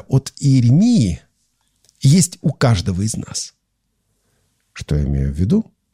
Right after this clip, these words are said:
Объясню. Есть ли в вашей жизни люди,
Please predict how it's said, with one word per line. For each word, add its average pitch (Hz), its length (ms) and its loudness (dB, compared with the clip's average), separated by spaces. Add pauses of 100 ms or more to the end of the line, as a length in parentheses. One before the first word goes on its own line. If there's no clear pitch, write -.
(460)
Объясню. - 540 0 (1000)
Есть 226 260 4
ли 185 80 4
в 131 60 2
вашей 131 260 2
жизни 123 340 4
люди, 147 440 2